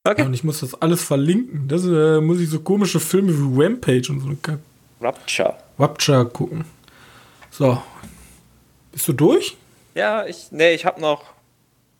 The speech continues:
Speaker 1: ähm, ich kann auch sagen, dass ich Mindhunter und The Terror angefangen hab, aber The Terror hat erst eine Folge draußen. Demnach dauert's
Speaker 2: Mindhunter
Speaker 1: noch.
Speaker 2: finden alle geil.
Speaker 1: Und Mindhunter bin ich auch noch nicht weitergekommen als die erste Folge.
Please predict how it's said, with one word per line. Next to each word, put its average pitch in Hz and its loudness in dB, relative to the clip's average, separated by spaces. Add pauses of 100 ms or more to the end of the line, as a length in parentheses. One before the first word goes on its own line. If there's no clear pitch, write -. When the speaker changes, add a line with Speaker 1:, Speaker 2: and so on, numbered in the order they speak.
(160)
Speaker 1:
ähm, 135 -2 (640)
ich - -14
kann 156 2
auch 156 2
sagen, 135 2
dass 143 -4
ich 117 -12
Mindhunter 147 0
und 127 -10
The 113 -16
Terror 165 2
angefangen 156 -4
hab, 139 -2
aber 117 -4
The 113 -16
Terror 147 0
hat 131 0
erst 113 -8
eine 117 0
Folge 190 2
draußen. 185 2 (480)
Demnach 135 0 (300)
dauert's 165 4
Speaker 2:
Mindhunter 156 0
Speaker 1:
noch. 143 -2
Speaker 2:
finden 147 -4
alle 123 0
geil. 143 -6 (340)
Speaker 1:
Und 135 -14
Mindhunter 147 0
bin 139 -6
ich 127 -2
auch 120 6
noch 123 2
nicht 113 -2
weitergekommen 104 0
als 101 0
die 98 -8
erste 101 -2
Folge. 139 0